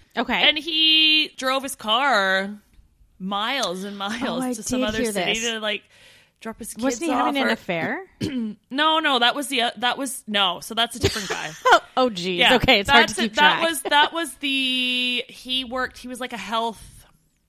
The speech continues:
Speaker 2: he was the guy that basically said we needed to social distance, and he said that the science would work, and then he was caught going over to his mistress's house. I can't remember his name.
Speaker 1: <laughs>
Speaker 2: But this guy recently, Dominic Cummings, who is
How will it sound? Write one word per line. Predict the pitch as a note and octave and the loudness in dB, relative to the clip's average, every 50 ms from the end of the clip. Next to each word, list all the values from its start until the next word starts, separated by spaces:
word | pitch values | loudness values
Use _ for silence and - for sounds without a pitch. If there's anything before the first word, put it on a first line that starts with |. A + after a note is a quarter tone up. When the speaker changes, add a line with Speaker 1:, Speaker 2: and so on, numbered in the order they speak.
| _ _ _ | _ _ _
Speaker 2:
he | - D4+ E4 E4+ | -2 -2 -2 0
was | F#4 F4+ | 0 -4
the | - - E4 | -6 -8 -8
guy | C4 D4+ C4+ B3+ C4 C4 B3 | -2 0 4 4 4 4 2
that | A#3+ A3 | -2 -4
basically | - A3 A3+ G#3+ - B3 A3+ G#3 | -2 -4 -4 -4 -6 -8 -10 -10
said | G3 - A3 G3 | -8 -8 -8 -8
we | G3 G3 | -8 -6
needed | F#3 F#3+ F#3 F#3 F3+ - | -4 -4 -4 -4 -4 -6
to | - G3 F3+ F3 E3+ E3 D#3+ D#3 A#2+ - _ | -8 -6 -4 -4 -2 -4 -4 -6 -8 -12 _
social | _ - - - A#3 G3+ F#3+ - G#3+ | _ -16 -8 -4 -4 -4 -4 -6 -8
distance, | F3+ F#3+ F#3+ F3+ - - B3+ C4 C#4 C#4 - | -6 -6 -8 -8 -8 -6 -6 -6 -6 -6 -10
and | A#3+ G#3 F#3+ | -12 -12 -10
he | G3 G#3 | -12 -12
said | - - G#3 F#3+ D#3+ | -12 -14 -16 -16 -16
that | F3 F3 _ _ _ _ | -20 -20 _ _ _ _
the | - F#3 | -14 -14
science | - - A#3 G3 F#3+ F#3 F3+ F3 - - | -8 -4 -2 0 0 0 -2 -4 -8 -12
would | F#3 F3 D3 | -14 -14 -10
work, | - E3+ F3 A3+ C4 - - | -8 -6 -6 -6 -6 -6 -8
and | F#3 G#3 | -10 -8
then | F#3 F#3 F#3+ | -8 -10 -10
he | E3+ G#3 G#3+ | -10 -12 -12
was | G#3 G3+ G3 | -12 -12 -14
caught | - - - F3+ E3 E3+ E3+ E3 E3 _ _ _ _ _ _ _ _ _ _ _ _ | -14 -12 -8 -6 -6 -4 -4 -6 -8 _ _ _ _ _ _ _ _ _ _ _ _
going | - G3+ F#3+ F#3 F#3 | -6 -4 -4 -4 -4
over | F3+ E3+ F3+ F3 | -6 -8 -8 -10
to | - - | -10 -12
his | F3 D#3+ D#3 | -12 -12 -12
mistress's | E3 D#3 D#3 - - E3 - - C#3 - | -14 -14 -14 -14 -14 -14 -16 -16 -18 -16
house. | - - - - - | -16 -16 -14 -14 -14
I | - F3+ | -16 -14
can't | - G#3+ G3 | -12 -10 -10
remember | F#3+ G3+ F#3 | -8 -8 -8
his | F3+ F#3 E3 - | -10 -10 -10 -10
name. | - - C3+ F3+ F3+ - _ _ - - | -12 -12 -14 -14 -16 -16 _ _ -10 -10
Speaker 1:
<laughs> | D#4+ - _ - D4 - | -10 -10 _ -6 -4 0
Speaker 2:
But | B3+ A#3+ B3 - | 2 2 2 2
this | G#3+ D4 E4 D#4+ - | 0 0 0 0 -2
guy | - D4 C4+ A#3+ A#3+ | 0 4 4 4 4
recently, | A#3 A3+ B3 B3+ A3+ - G3+ E3+ F3+ F#3+ | 4 0 -4 -6 -6 -8 -10 -8 -6 -8
Dominic | F3+ - G3+ G3 G3 G#3 G3+ G3+ - | -6 -4 -4 -2 -2 -2 -4 -6 -8
Cummings, | - G3+ G#3+ G3+ G3 F3+ F3 E3 D#3+ - | -6 -8 -6 -4 -4 -4 -6 -6 -10 -14
who | - F#3 G3 F3+ E3+ | -10 -6 -6 -6 -4
is | - E3+ F3 E3 E3 E3 E3 D#3 - - - | -4 -4 -4 -4 -4 -6 -8 -10 -12 -14 -16